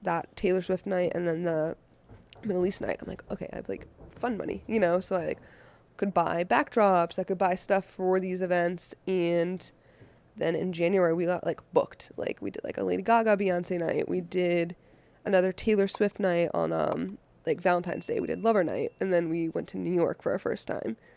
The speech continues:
and did it at the Knitting Factory in Brooklyn and,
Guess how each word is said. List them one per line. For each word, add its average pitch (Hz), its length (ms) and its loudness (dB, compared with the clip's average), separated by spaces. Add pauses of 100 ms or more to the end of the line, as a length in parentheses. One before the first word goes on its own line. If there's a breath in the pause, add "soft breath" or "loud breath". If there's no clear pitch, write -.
(280 soft breath)
and 165 640 0 (300)
did 170 180 0
it 175 160 2
at 180 100 -4
the 170 60 0
Knitting 175 240 -2
Factory - 400 -4
in 190 80 -2
Brooklyn 208 600 2 (600 soft breath)
and, 165 680 0